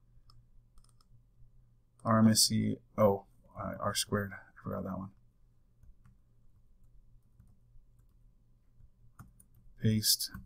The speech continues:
because I'm a bit obsessive compulsive. I'm gonna keep it in the same order as I had before. All right, so here's what we got.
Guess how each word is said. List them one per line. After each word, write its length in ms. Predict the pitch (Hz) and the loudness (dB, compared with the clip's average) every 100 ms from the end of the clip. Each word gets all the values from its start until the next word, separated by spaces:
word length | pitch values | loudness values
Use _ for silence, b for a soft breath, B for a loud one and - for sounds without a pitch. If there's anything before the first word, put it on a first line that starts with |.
| - - | -20 -16
because 220 | 117 101 | -8 -6
I'm 100 | 104 | -6
a 80 | 107 | -6
bit 180 | - - | -10 -8
obsessive 440 | - - - - | -4 -4 -4 -8
compulsive. 500 | 98 113 - - 98 | -8 -4 -2 -2 -4
I'm 120 | 98 | -8
gonna 160 | 110 - | -10 -6
keep 200 | - 110 | -2 -2
it 60 | 80 | 0
in 40 | |
the 80 | 98 | 0
same 300 | - 104 98 | 0 0 2
order 280 | 92 104 98 | 2 0 -4
as 120 | 104 | -6
I 120 | 107 | -4
had 140 | 95 | -4
before. 640 | 87 - - 131 127 127 123 - - - - - - - - - - - - - - - | -4 -8 0 2 2 0 -6 -20 -20 -20 -20 -20 -20 -20 -20 -20 -20 -20 -20 -20 -10 -2
All 80 | 98 | -2
right, 160 | - | 0
so 140 | - 104 | -2 0
here's 180 | 101 | -4
what 100 | - | -4
we 60 | - | -6
got. 360 | 82 - - | -6 -8 -12